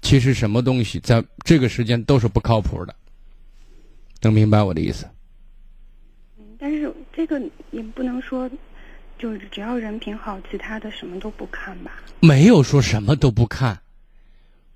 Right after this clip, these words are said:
Speaker 1: 就像一个人，男人能不能挣钱，其实在某种意义上反映他的生存能力，知道吗？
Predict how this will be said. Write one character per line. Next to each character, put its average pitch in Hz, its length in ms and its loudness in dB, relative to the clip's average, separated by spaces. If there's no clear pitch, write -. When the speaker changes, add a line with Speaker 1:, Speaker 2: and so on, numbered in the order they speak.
Speaker 1:
就 220 100 8
像 202 140 4
一 208 100 0
个 220 140 2
人， 214 160 2
男 165 160 4
人 208 100 2
能 180 160 2
不 226 80 2
能 220 140 0
挣 190 200 2
钱， 120 440 -2
其 190 180 4
实 226 100 0
在 202 140 2
某 180 180 2
种 196 160 0
意 202 60 2
义 - 20 0
上 156 160 2
反 123 240 0
映 170 80 0
他 180 80 2
的 147 100 0
生 208 240 -2
存 151 220 2
能 110 260 0
力， 170 240 -2
知 127 140 2
道 117 140 4
吗？ 92 240 -6